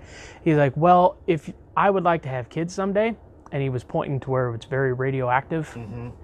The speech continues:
Speaker 1: and I, I kinda chuckled at
Speaker 2: Yeah.
Speaker 1: that.
Speaker 2: But
Speaker 1: Um,
Speaker 2: here's my issue.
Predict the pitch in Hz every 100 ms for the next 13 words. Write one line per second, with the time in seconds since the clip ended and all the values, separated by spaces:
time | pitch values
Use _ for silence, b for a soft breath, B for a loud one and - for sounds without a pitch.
0 | B B - 120 127 127 - 151 - -
1 | - - - - - - - 113 104 104
2 | - B B B - 151 147 139 131 196
3 | 123 120 131 - 101